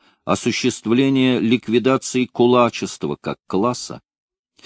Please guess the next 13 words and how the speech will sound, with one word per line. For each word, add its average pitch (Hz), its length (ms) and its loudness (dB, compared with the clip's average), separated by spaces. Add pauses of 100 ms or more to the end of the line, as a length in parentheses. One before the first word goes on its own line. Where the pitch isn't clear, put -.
(200)
борьба 127 380 2
против 135 520 0
инакомыслия 120 840 0
в - 100 -8
партии 104 480 -2
и 92 140 -4
государстве – 101 720 -4 (540)
вот 170 280 2
далеко 147 340 0
не 147 120 0
полный 123 420 2
перечень 101 640 0
тех - 360 -2